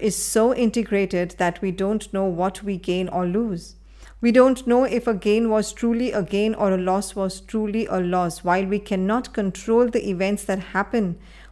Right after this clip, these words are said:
we can choose how we experience these events. Think about some events in your professional life that give you a sense of regret.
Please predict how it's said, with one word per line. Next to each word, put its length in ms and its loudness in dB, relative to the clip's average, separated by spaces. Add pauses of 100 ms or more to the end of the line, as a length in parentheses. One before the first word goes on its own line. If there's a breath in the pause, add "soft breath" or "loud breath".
(140)
we 140 0
can 240 -2
choose 500 -2
how 160 0
we 140 -2 (140)
experience 840 -4
these 260 -4
events. 640 -10 (840 soft breath)
Think 180 2
about 380 6
some 180 2
events 400 0
in 160 -2
your 120 -2
professional 600 -2
life 380 2
that 240 -2
give 200 0
you 200 -2
a 100 -2
sense 380 -4
of 200 -4
regret. 540 -6